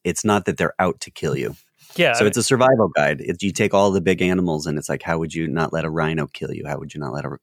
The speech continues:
Speaker 1: elephant kill you? It's really
Speaker 2: Okay.
Speaker 1: fun. I'm excited about
Speaker 2: Well,
Speaker 1: it.
Speaker 2: yeah,
Speaker 1: Yeah.
Speaker 2: I can,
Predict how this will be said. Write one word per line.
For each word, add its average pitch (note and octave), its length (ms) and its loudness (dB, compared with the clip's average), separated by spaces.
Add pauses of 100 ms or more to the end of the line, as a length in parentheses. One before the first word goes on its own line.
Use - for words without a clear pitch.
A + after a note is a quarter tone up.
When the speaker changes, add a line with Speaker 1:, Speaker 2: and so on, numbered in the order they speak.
(180)
Speaker 1:
elephant D#2+ 380 -2
kill C#2+ 160 -8
you? C#2 140 -8
It's - 100 -8
really D3+ 200 4
Speaker 2:
Okay. - 120 0
Speaker 1:
fun. C#2 320 -2
I'm - 80 -12
excited - 320 -10
about - 220 -6
Speaker 2:
Well, E3 200 6
Speaker 1:
it. C#3+ 80 0
Speaker 2:
yeah, E3 140 4
Speaker 1:
Yeah. C3 60 4
Speaker 2:
I D3+ 80 4
can, D#3+ 440 2